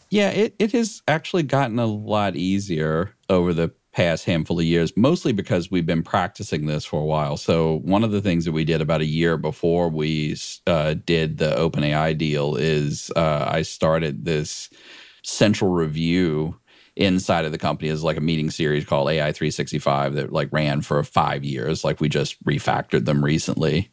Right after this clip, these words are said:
And, like, A I three sixty-five had a handful of goals. Uh, so goal number one was get everybody in the company who was doing A I in a significant way, no matter where they sat, whether they were in LinkedIn or,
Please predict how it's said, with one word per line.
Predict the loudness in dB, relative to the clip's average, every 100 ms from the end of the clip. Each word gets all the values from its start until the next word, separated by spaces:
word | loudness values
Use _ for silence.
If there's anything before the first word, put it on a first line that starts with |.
| 0
And, | 2 2
like, | 0 0
A | 0 0
I |
three | 0 -2
sixty-five | -2 -4 -4 -2 0 0 -2
had | -2 -2 0 -2 -4 _ -20 -20 -20 -20 _
a | -2
handful | 2 2 2 2 2 0
of | 0
goals. | 0 0 0 -4 -6 -6
Uh, | 0 0
so | 2 0
goal | 2 2 2
number | 0 0
one | -2 0 0 0 -2
was | -4 -6
get | -6 -4 -4 -2
everybody | 0 0 0 2 2
in | 2 2 2 2
the | 0
company | -2 0 0 0 0 0
who | 0 0
was | 0 0
doing | 0 2 0 0
A | 0
I | 2 0 0
in | 0 -2
a |
significant | -4 -4 0 0 2 0 2
way, | 2 2 2
no | 2
matter | 2 2
where | 0 0 0
they | -2
sat, | -2 -4 -2
whether | 0 2
they | 0
were | 0
in | 0
LinkedIn | 2 2 0 0 2 0 0
or, | 0 -2 -4